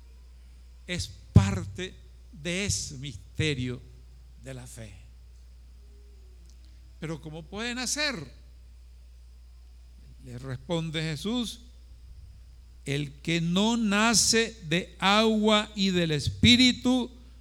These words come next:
no puede entrar en el reino de Dios".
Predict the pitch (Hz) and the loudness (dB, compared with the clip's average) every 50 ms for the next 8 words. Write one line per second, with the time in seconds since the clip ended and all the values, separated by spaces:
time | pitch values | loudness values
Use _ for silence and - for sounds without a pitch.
0 | - - - - - 135 143 160 180 214 247 262 269 269 262 247 - - - - | -20 -20 -20 -12 -6 -4 2 4 8 8 8 8 8 8 6 4 2 0 2 6
1 | 190 226 254 269 277 277 269 262 254 254 247 233 226 214 196 180 170 151 - - | 10 10 12 12 10 10 8 8 8 8 6 6 4 2 2 0 -2 -4 -4 -2
2 | 180 175 180 202 226 233 226 226 220 214 202 185 185 180 170 160 160 156 160 170 | 0 0 2 2 2 0 0 -2 -2 -2 -2 2 2 4 4 2 2 -2 -2 0
3 | 196 226 247 247 240 226 214 208 202 190 185 175 160 170 180 208 247 269 254 160 | 2 2 4 2 2 0 -2 -2 -4 -4 -4 -4 -4 -2 -2 0 0 -2 -2 -4
4 | - - - | -8 -12 -14